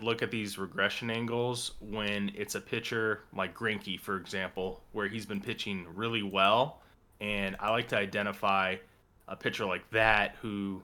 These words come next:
is liable for a blow-up spot more than the other way around. I've just had more success that way. Um, I've hit quite a few bets doing that where I'm like, "Okay, a lot of hard hit balls."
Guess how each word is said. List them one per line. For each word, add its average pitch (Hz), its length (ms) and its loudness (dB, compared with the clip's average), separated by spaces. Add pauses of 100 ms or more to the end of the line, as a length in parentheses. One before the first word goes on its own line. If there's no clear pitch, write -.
(180)
is 98 200 -6
liable 98 540 0
for 95 180 -4
a 82 60 -4
blow-up 90 380 -2
spot 113 440 4
more 104 180 -2
than 98 160 -2
the 98 140 0
other 95 160 -2
way 95 100 -2
around. 92 420 2
I've 95 120 0
just 98 160 -4
had 98 160 2
more 95 180 0
success - 480 -4
that 98 180 0
way. 101 280 2 (440)
Um, 95 440 -2 (120)
I've 98 140 -6
hit 101 320 -2 (240)
quite 98 260 2
a 90 40 -2
few 92 180 -10
bets 85 380 -4
doing 90 300 -6
that 87 320 -4 (420)
where 90 140 0
I'm 92 120 0
like, 85 200 -4
"Okay, 107 460 2 (220)
a 104 40 -8
lot 113 160 8
of 104 80 6
hard 110 220 6
hit 107 200 -2
balls." 95 480 0